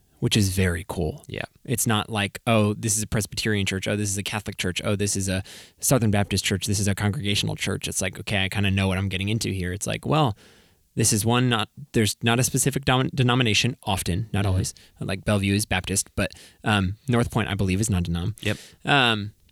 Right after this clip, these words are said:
Speaker 1: but because it's so large, is you, it represents often a large percentage of the population, and you
Speaker 2: Mm-hmm.
Speaker 1: do get so many different walks of life which you can learn from,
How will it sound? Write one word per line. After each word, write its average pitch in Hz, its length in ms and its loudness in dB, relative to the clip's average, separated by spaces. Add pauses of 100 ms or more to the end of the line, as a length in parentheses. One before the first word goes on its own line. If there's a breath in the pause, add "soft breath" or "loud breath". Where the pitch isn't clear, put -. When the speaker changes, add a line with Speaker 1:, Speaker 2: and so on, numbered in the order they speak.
(160)
Speaker 1:
but 165 180 6
because 127 240 0
it's 107 100 0
so 113 200 4
large, 123 760 4
is 117 220 0
you, 104 300 2 (120)
it 113 160 -2
represents 120 600 0
often 120 320 2
a 107 160 0
large 104 480 0
percentage 104 440 -2
of 104 200 -2
the 98 80 -2
population, - 840 -4
and 120 200 2
you 107 80 6
Speaker 2:
Mm-hmm. 101 40 -4
Speaker 1:
do 107 120 4
get 107 100 0
so - 120 0
many 104 120 0
different 107 220 -4
walks 101 200 -4
of 110 140 -4
life 98 240 -4
which 101 160 -4
you 101 80 -4
can 90 180 -8
learn 120 200 2
from, - 340 -6